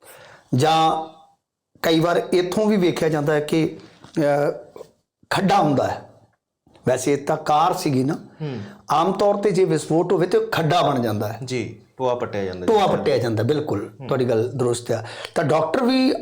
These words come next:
Speaker 1: ਹਾਲੇ ਤੱਕ ਇਹ ਕਹਿ ਰਹੇ ਕਿ ਜਦੋਂ ਇਹ, ਇਸ ਤਰ੍ਹਾਂ ਦੇ ਬਲਾਸਟ ਦੇ ਵਿੱਚ ਕੋਈ ਬੰਦਾ ਮਰਦਾ ਹੈ ਨਾ,
Speaker 2: ਹੂੰ।
Speaker 1: ਤਾਂ ਉਹਦਾ ਸਰੀਰ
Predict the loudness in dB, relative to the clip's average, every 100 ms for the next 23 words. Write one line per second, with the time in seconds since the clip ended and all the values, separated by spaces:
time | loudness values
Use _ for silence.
0 | 0 0 0 -2 -2 -2 -2 -2 0 0
1 | 2 2 0 -2 -8 -10 -2 0 2 2
2 | 0 -2 0 2 2 0 0 2 2 2
3 | 0 0 0 -2 -2 0 2 2 0 2
4 | 0 0 -2 -6 -16 -10 -4 -4 -4 -10
5 | -20 _ _ _ _ _ _ -2 0 2
6 | 2 0 0 2 4 4